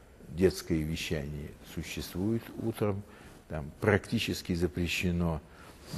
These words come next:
э, запрещена реклама детская для де-, в детском вещании,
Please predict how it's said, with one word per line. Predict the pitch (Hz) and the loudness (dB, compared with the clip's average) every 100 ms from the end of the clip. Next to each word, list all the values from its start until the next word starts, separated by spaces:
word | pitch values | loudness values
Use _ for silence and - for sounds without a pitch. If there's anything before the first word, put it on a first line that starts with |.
| 80 | -2
э, | 80 80 80 80 | 0 0 0 0
запрещена | 85 98 90 90 95 87 82 71 | 2 4 4 6 6 8 8 8
реклама | 90 95 87 87 76 69 90 123 - - - - - - - - - - - - - - | 12 12 10 10 8 8 4 0 -4 -16 -20 -20 -20 -20 -20 -20 -18 -14 -12 -12 -10 -4
детская | 92 104 98 - 110 98 95 - - - - - - - - - - - | 4 4 4 4 4 4 0 -10 -18 -20 -20 -20 -20 -20 -20 -20 -20 -6
для | 104 92 98 | 0 6 6
де-, | 90 | 6
в | 87 | 2
детском | 85 95 87 - 87 | 8 8 8 4 0
вещании, | 87 85 - 92 85 85 80 | 2 0 4 4 4 0 -4